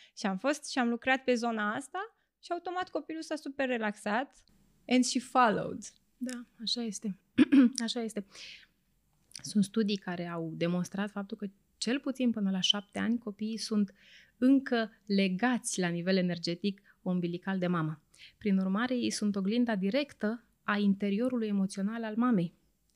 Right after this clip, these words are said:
Speaker 2: Și numai emoțional, și cel cognitiv, și cel comportamental, dar în special interiorul emoțional. Ei, practic, te uiți la copilul tău și știi, uh,
Speaker 1: Ce-a luat de la tine?
Speaker 2: Da,
Speaker 1: Care-i
Speaker 2: și
Speaker 1: partea?
Speaker 2: pozitiv și negativ. Da.
Speaker 1: Da.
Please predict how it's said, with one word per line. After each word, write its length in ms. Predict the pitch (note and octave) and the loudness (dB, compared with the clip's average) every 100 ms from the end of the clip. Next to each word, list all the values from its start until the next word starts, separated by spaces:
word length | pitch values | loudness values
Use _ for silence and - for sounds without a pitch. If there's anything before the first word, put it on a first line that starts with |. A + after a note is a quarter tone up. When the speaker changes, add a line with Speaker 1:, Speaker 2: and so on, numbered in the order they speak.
| _ | _
Speaker 2:
Și 160 | - | -2
numai 180 | G3 F#3+ | 0 2
emoțional, 500 | E3+ E3 F3+ E3 D#3 - - _ | 0 -4 -4 -4 -6 -12 -20 _
și 160 | - | -8
cel 160 | G#3 G#3+ | -4 -2
cognitiv, 640 | A3 A3+ B3 B3 F3 E3+ | 0 2 2 2 -4 -4
și 160 | - F3+ | -8 -10
cel 160 | G3 | -10
comportamental, 800 | G#3 G#3+ A3+ A3+ A#3 A#3+ A#3 D#3+ | -6 -6 -6 -4 0 0 0 -2
dar 120 | E3 | -2
în 80 | A3 | -2
special 340 | A#3 G#3 G#3+ | -4 -6 -4
interiorul 380 | G#3+ G3 F#3+ G3 | -4 -2 -2 -2
emoțional. 400 | F#3+ F#3 F#3 E3+ E3 - - | -2 -2 -4 -8 -8 -16 0
Ei, 160 | A#3 A#3 | 2 2
practic, 440 | - D#4+ F4 - - | 2 2 0 -8 0
te 80 | |
uiți 180 | A#3+ C#4 | 2 2
la 100 | D4 | 0
copilul 440 | C#4 A#3+ A#3 G#3+ G3 | -2 -4 -2 -2 -2
tău 400 | - E3 D4+ F#4+ - - | -4 -2 -2 -4 -18 -8
și 220 | - - | 0 2
știi, 400 | C4+ - F4 G4+ - _ _ _ _ _ _ _ _ _ _ _ | 2 2 4 4 2 _ _ _ _ _ _ _ _ _ _ _
uh, 200 | C4 C4 | 0 4
Speaker 1:
Ce-a 120 | C4 | 4
luat 160 | D4+ C#4 | 6 6
de 80 | C4+ | 6
la 100 | C#4 | 4
tine? 380 | C#4 G#3 F#3+ - _ | 4 4 4 0 _
Speaker 2:
Da, 240 | - D#4 - A3+ | 0 0 2 2
Speaker 1:
Care-i 240 | G3+ C4+ | 4 6
Speaker 2:
și 120 | C4+ F#4 | 6 6
Speaker 1:
partea? 240 | C#4+ C4 | 6 6
Speaker 2:
pozitiv 360 | C4+ C4 D4 G4+ | 6 6 4 2
și 160 | - G4+ | 4 4
negativ. 540 | B3 G3 F#3+ F3 - - | 4 4 0 -8 -8 -2
Da. 100 | E4 | 0
Speaker 1:
Da. 140 | A3 | 0